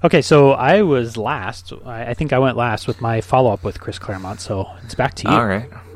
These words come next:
Speaker 2: Okay, so I'm gonna just, uh, go to the next thing on my list and total tangent off. Like I said, I, I didn't try to put these in any kind of order. Um, but I'm thankful for headphones. I like headphones. I, I really like good headphones.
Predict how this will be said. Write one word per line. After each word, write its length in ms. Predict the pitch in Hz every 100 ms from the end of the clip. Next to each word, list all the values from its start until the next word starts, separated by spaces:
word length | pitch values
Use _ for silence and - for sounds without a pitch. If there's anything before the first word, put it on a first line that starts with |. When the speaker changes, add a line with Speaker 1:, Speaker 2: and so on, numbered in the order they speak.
| -
Speaker 2:
Okay, 280 | 156 120
so 140 | 90 117
I'm 140 | 117
gonna 160 | 131 131
just, 240 | 123 -
uh, 180 | 123 104
go 180 | 95 107
to 200 | 104 110
the 80 | 107
next 240 | 110 -
thing 180 | 113 104
on 180 | 101 98
my 120 | 92
list 380 | 87 90 98 90
and 120 | 85
total 300 | 98 95 92
tangent 580 | - 87 82 82 80 78
off. 300 | 69 73 90
Like 140 | 85
I 80 | 90
said, 180 | 95 90
I, 220 | 87 82
I 20 |
didn't 200 | 90 90
try 120 | 98
to 80 | 87
put 160 | 95 82
these 160 | 80
in 80 | 82
any 100 | 80
kind 180 | 82 80
of 120 | 67
order. 440 | 76 76 73 71
Um, 460 | 64 80 78 76 76 - - - -
but 140 | 101 -
I'm 180 | 113
thankful 640 | 180 202 - 95 92 95 -
for 680 | - 92 87 85 87 - -
headphones. 680 | - 165 - 67 65 - - -
I 80 | 110
like 240 | 151 160
headphones. 600 | - 151 - 80 73 71
I, 280 | 67 87 90
I 420 | 76 90 90 87 - - - - - -
really 400 | - 95 143 185
like 260 | 143 113 82
good 180 | 92 73
headphones. 720 | 80 - - 60 - - -